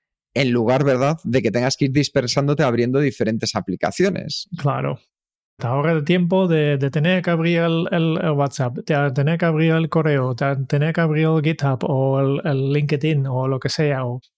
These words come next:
Speaker 2: tú tienes todo aquí, pues te ahorras mucho tiempo con esto. Y a contrario a Superhuman, Superhuman es muy caro, en Missive puedes utilizarlo de forma gratuita, pero con un, un pequeño pego, <laughs> ¿no?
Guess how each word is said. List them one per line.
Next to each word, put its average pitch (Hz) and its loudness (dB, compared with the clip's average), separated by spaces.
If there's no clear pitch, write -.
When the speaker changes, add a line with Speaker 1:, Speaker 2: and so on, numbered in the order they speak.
Speaker 2:
tú 160 -2
tienes 165 0
todo 147 0
aquí, 135 -4
pues 131 -8
te 127 -2
ahorras 139 0
mucho 143 -2
tiempo 127 -4
con 123 -4
esto. 147 -10
Y 180 0
a 151 -2
contrario 202 0
a 160 0
Superhuman, 175 0
Superhuman 156 -2
es 143 0
muy 143 2
caro, 160 0
en 139 0
Missive 208 0
puedes 175 0
utilizarlo 175 0
de 131 -2
forma 151 0
gratuita, 123 -4
pero 175 0
con 151 0
un, 143 0
un 135 -4
pequeño 165 0
pego, 185 0
<laughs> - -2
¿no? 170 2